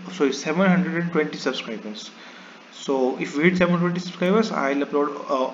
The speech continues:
ma-, all the solutions in, uh, in, within next thirty minutes.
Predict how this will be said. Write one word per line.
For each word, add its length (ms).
ma-, 260
all 280
the 100
solutions 540
in, 340
uh, 280
in, 260
within 260
next 280
thirty 300
minutes. 480